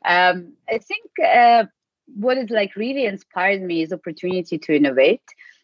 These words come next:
And because I have this kind of entrepreneurial mindset by being in the corporate, you know, for me, it was always important to be in the place where I could, uh,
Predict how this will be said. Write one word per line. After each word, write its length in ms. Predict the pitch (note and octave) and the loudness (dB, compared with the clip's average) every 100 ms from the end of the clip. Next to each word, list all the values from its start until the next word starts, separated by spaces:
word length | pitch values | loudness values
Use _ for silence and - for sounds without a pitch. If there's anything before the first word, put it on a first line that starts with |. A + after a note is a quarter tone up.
| - | -2
And 340 | E3 D#3+ D#3+ | 0 2 0
because 320 | D3+ E3+ F3+ G3 | -2 0 0 0
I 80 | |
have 220 | E3 E3 E3+ | -2 -2 -4
this 160 | E3 | -10
kind 220 | - D#3 | -4 -2
of 80 | D3+ | 0
entrepreneurial 680 | D3+ D3 D3+ D3 D3+ D3+ C#3+ | -2 -6 -4 -2 0 0 2
mindset 540 | C#3+ D3+ D#3+ - D3 | 0 2 0 0 0
by 140 | C#3 C#3 | 2 2
being 340 | C#3 G3 G#3 | 2 2 2
in 160 | E3+ D#3 | 2 0
the 100 | D3 | 0
corporate, 680 | - G3 G3 C3+ B2+ B2+ C#3 | 2 0 0 -4 0 0 -2
you 100 | D#3 | -2
know, 180 | D3+ E3 | 0 0
for 180 | - D3 | -2 -2
me, 200 | E3+ G3+ | -2 -4
it 100 | E3+ | -8
was 140 | D#3 | -6
always 480 | - D3+ F3+ F3+ D#3 | 0 2 2 0 -2
important 600 | D3+ _ F3+ F#3+ F3+ D3+ | -8 _ 0 0 -4 -12
to 80 | D3+ | -12
be 140 | E3+ | -6
in 100 | D#3+ | -4
the 80 | D3 | -4
place 440 | C3+ D#3 G3+ B3 - | -2 0 2 0 0
where 120 | D3 | 0
I 100 | D#3+ | 0
could, 180 | - D#3+ - - | -4 -14 -8 -2
uh, 260 | D3 C#3+ | 0 0